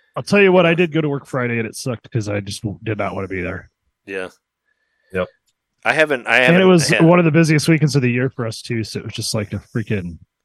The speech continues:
Speaker 1: rough, rough shift. And I'm like, "At least I have Zelda to, to escape to when I get home."
Speaker 2: Oh yeah, 'cause you were, you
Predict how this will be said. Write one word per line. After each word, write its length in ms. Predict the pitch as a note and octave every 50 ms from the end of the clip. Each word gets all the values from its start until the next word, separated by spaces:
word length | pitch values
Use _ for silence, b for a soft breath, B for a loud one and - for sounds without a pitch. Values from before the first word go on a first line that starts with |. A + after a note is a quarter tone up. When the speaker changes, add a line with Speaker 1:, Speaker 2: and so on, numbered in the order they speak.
| _ _ _ _ _ _ _ _ _ -
Speaker 1:
rough, 360 | A#2+ C3+ C#3+ C#3+ C3+ - -
rough 240 | C#3 C#3+ C3+ B2 -
shift. 460 | - - - B2 A2+ G2 - - -
And 100 | A2 G2+
I'm 100 | G2+ G2
like, 220 | G2 F#2+ F2+ D#2+ -
"At 1040 | - _ _ _ _ _ _ _ _ _ _ _ _ _ _ _ _ _ _ - D#3
least 160 | F3+ D#3+ -
I 40 | F3
have 120 | D3+ B2 G2+
Zelda 340 | F#2+ F#2 F#2 F#2+ F#2+ F#2+
to, 80 | F2+ F#2
to 200 | - - - A#2 G#2
escape 380 | G#2 - - - G#2+ F#2 - -
to 220 | - G2+ F#2+ F#2 F#2
when 80 | F2+
I 60 | F2+
get 120 | F2 F#2 F2+
home." 200 | F2 F2+ F2+ - _ _ _ _ _ _ _ _ _ -
Speaker 2:
Oh 100 | A#2+ A#2+
yeah, 140 | C3 C3 B2
'cause 240 | - - B2 - B2+
you 100 | B2 B2
were, 120 | A#2+ A2+ A#2
you 200 | A#2 B2 A#2+